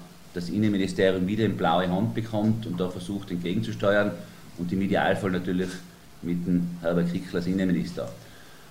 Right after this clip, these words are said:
Äh, der zweite Bereich ist so der, bisschen Bereich Freiheit. Da geht's natürlich um Themen, wo ich von den Leuten höre, sie haben diese Überregulierung satt, sie haben diese Bürokratie satt,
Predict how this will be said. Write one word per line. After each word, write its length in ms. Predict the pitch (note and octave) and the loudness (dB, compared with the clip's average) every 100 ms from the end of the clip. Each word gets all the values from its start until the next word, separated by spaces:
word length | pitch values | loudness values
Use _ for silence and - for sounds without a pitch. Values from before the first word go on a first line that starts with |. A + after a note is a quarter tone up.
| - | -6
Äh, 360 | F2+ G2 G#2 - | 2 6 4 2
der 100 | A2+ | -2
zweite 360 | A2 G#2 A2+ B2+ | 4 4 4 2
Bereich 440 | B2 A2 A2+ A2 | 4 8 6 4
ist 100 | - | 0
so 100 | A2 | 2
der, 120 | G#2 | 2
bisschen 320 | - - G#2+ | 0 -4 -4
Bereich 240 | G2 F#2+ F#2+ | 0 2 0
Freiheit. 680 | - F2 G2 C3 A#2+ A#2+ A2+ | 0 2 4 4 6 6 4
Da 40 | |
geht's 260 | A2 G#2 G#2+ | -2 -2 0
natürlich 320 | G#2+ A2 G#2+ | 0 0 0
um 160 | G#2+ - | -2 0
Themen, 380 | G2 A2 A2 | 2 4 4
wo 160 | F2+ F#2 | 2 0
ich 200 | F#2+ F#2+ - - - - | 0 -2 -6 -18 -20 -12
von 100 | F#2 | -4
den 120 | F#2+ | 2
Leuten 340 | F2+ F2+ - F#2+ | 4 4 4 0
höre, 260 | F#2 G2+ G2+ | 4 4 2
sie 160 | G2+ | -2
haben 220 | F2+ F2+ | -2 -2
diese 220 | G2 - G2+ | -2 -4 -2
Überregulierung 680 | G#2 A#2 A2 G#2 G#2 G#2 G#2 | 2 4 4 4 2 0 0
satt, 400 | G#2 G2 A2+ - | 4 4 2 -2
sie 120 | F#2+ | -4
haben 220 | F#2 F#2 | -2 -2
diese 320 | G2 F2+ F#2+ | -2 -2 -2
Bürokratie 640 | F2 F#2+ F#2+ F#2+ F#2 G#2 A#2+ | -2 0 -2 -2 -4 0 2
satt, 400 | A2+ G#2 A#2 | 4 4 2